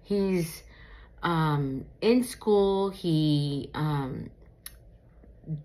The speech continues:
throws paper airplanes, um, pouring juice on his teacher's lap-, laptop, makes, you know, tries to be the class clown.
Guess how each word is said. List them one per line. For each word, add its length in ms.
throws 320
paper 440
airplanes, 960
um, 600
pouring 400
juice 460
on 540
his 720
teacher's 440
lap-, 540
laptop, 640
makes, 400
you 100
know, 100
tries 280
to 60
be 140
the 120
class 340
clown. 640